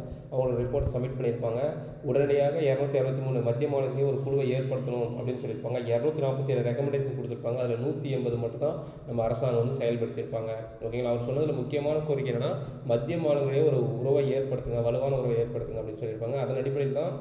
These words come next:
அஹ், இன்டர்ஸ்டேட் கவுன்சிலை ஏற்படுத்தியிருப்பாங்க. ஓகேங்களா? இன்டர்ஸ்டேட் கவுன்சிலோட தலைவர் யார் அப்படின்னு சொல்லிட்டு நீங்க தெரிஞ்சா கமெண்ட் பண்ணுங்க சார்.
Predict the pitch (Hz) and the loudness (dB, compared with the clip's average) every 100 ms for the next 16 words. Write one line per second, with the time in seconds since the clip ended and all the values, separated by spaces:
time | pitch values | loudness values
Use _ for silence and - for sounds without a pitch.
0 | - - - 120 113 110 107 143 165 147 | -10 -14 -6 0 2 2 0 -2 -2 -2
1 | 147 135 123 127 131 120 117 - - 113 | -4 -2 -2 -4 -2 -2 -2 -4 -6 -8
2 | 110 110 - - 151 - 107 120 131 131 | -8 -10 -14 -16 -14 -8 -4 -2 -4 -6
3 | - - - 123 135 - - 143 139 139 | -10 -12 -6 0 0 0 -2 0 0 0
4 | - 139 143 160 143 131 131 120 123 120 | -2 0 0 2 0 0 0 0 -2 -2
5 | 110 151 151 131 - 127 123 127 - 120 | -2 -2 -2 -2 0 -2 -2 -2 0 0
6 | 117 113 110 107 107 | 0 -2 -4 -6 -8